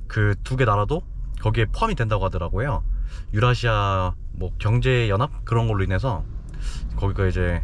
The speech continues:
통관 같은 게 이제 러시아랑 똑같이 처리가 되다 보니까, 어, 네, 이걸 다시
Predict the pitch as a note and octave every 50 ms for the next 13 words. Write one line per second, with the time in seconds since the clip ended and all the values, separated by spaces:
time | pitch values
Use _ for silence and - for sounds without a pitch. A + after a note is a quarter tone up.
0 | - - - F#3 F#3+ G#3 F#3 F#3 - - C#3 C3 A2+ A2 G2+ F#2 G2 F2+ F#2 G2+
1 | G2 C3 A#2+ G#2+ A2 - - - - - - - C#3+ C#3 A#2+ G#2 G2+ G2+ G2 F#2+
2 | F#2 F#2 F2 - - C3+ A#2 F2 E2 - - - - - - - - - - -
3 | - - - E2 E2+ E2+ E2 D#2+ E2+ G2 E2 D2 - - - - G2 G#2+ G#2+ G2
4 | G2 F#2+ - G#2 G2 F#2+ F#2 F2+ D#2